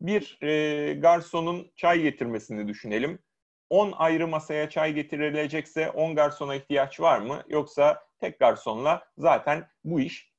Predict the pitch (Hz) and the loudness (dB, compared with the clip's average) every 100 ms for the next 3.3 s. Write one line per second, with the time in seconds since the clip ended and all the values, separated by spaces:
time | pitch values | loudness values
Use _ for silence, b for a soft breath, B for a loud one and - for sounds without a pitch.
0 | - 156 156 139 131 139 107 107 180 175 | -4 -2 -2 -4 -4 -4 -8 -4 -6 -6
1 | _ - 143 107 95 156 127 104 - _ | _ 0 2 0 0 0 0 -2 -8 _
2 | _ - 143 - 110 127 135 107 - 151 | _ -2 0 0 -6 0 0 0 -2 -2
3 | 117 90 | -2 -10